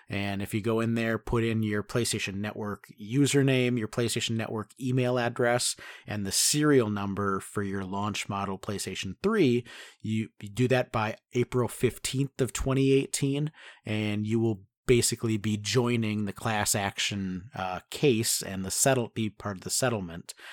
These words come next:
And then whatever the award is that's already been agreed on, the, they're estimating it at up to sixty-five bucks a person. But if they have just, you know, an overwhelming number of people signing up and still joining, which I can't imagine they will, because you've still gotta have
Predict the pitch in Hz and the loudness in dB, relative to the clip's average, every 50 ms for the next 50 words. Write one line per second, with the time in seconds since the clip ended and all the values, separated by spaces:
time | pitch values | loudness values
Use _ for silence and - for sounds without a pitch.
0 | - - - - 110 113 113 113 107 101 101 117 120 117 120 117 120 120 107 110 | -18 -16 -8 -4 -2 -2 0 0 0 0 0 2 2 4 4 4 2 2 0 0
1 | 107 104 101 98 95 110 117 123 127 123 123 117 107 101 95 95 90 95 101 - | 0 -2 -2 -2 -2 0 2 4 6 6 6 4 4 2 0 -2 -4 -2 -2 -2
2 | - - 104 95 - 117 107 104 104 107 101 104 101 95 92 - 110 110 107 110 | -2 -2 -2 -4 -2 -2 -2 0 -2 -2 -2 -4 -4 -4 -6 -4 -4 -2 0 0
3 | 110 107 95 87 90 90 87 92 87 98 95 - - - - - - 120 123 - | 0 -2 -2 -4 -4 -6 -6 -6 -8 -8 -8 -10 -12 -16 -8 -4 -2 0 0 0
4 | 120 139 139 - - - 135 135 135 131 135 139 131 135 131 127 - - 120 120 | 2 2 2 4 4 4 4 6 6 6 6 6 6 6 4 2 0 0 -2 0
5 | 123 127 120 - - 117 - - 123 - - - 120 - - 123 120 123 117 127 | 0 0 0 -2 -2 0 2 2 2 0 0 0 0 2 4 4 4 4 4 2
6 | 127 - - - 117 - 127 120 123 - - 135 127 127 117 113 107 101 104 98 | 0 2 0 -2 0 0 2 2 2 2 2 2 2 2 2 0 0 0 -2 -4
7 | - - 104 101 98 101 101 101 101 92 - 107 104 95 - - - - - - | -4 -4 -4 -4 -4 -2 -2 -4 -4 -4 -4 -4 -4 -4 -6 -8 -12 -18 -20 -20
8 | _ - 95 95 - - - 110 113 117 131 139 120 120 113 110 107 104 104 104 | _ -10 -10 -10 -8 -8 -6 -4 0 4 4 4 4 4 2 2 2 0 0 0
9 | 104 98 98 98 95 95 92 92 90 87 85 - - - 127 113 - - 95 90 | 0 0 -2 -2 -4 -4 -4 -4 -4 -4 -6 -4 -2 0 0 2 2 0 -2 -2
10 | 90 87 85 - - - 117 104 101 92 90 92 101 101 95 - - 101 90 90 | -2 -2 0 2 2 2 2 0 -2 -4 -4 -4 -2 -2 -4 -4 -4 -6 -6 -4
11 | - - - 98 92 87 82 - 139 143 135 110 101 98 98 101 98 - - - | -4 -4 -4 -6 -6 -4 -2 0 2 2 2 2 0 -2 -4 -4 -4 -4 -6 -6
12 | - - - - - - - - 202 202 160 135 135 123 117 - 101 101 101 95 | -8 -12 -18 -10 -8 -6 4 6 8 8 8 8 6 4 2 0 -2 -6 -6 -6
13 | 92 104 110 95 85 90 98 92 87 87 90 95 85 - - 120 101 92 90 82 | -4 -4 -2 -2 -4 -6 -8 -8 -8 -8 -8 -4 -4 -2 -2 -2 -4 -4 -6 -8
14 | 87 - - 117 110 101 92 80 85 87 80 - | -8 -6 -6 -4 -4 -4 -2 -2 -4 -4 -6 -8